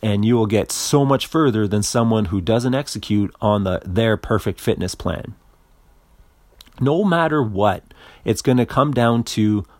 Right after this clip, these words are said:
a mindset of execution. You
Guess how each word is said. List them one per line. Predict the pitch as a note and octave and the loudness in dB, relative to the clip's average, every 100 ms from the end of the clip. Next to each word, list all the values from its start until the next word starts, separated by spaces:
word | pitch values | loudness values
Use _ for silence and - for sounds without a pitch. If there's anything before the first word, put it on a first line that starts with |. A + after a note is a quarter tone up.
| - | -10
a | - | -6
mindset | F2+ A2 C3+ C3+ C#3 C3+ | 0 2 0 0 0 0
of | G#2 G2+ | -2 -4
execution. | A2 C3 - C3 - - B2+ - - A2+ _ - - - - | -2 -2 -2 -6 -2 0 0 0 -10 -12 _ -20 -20 -12 0
You | A#2+ - | 2 0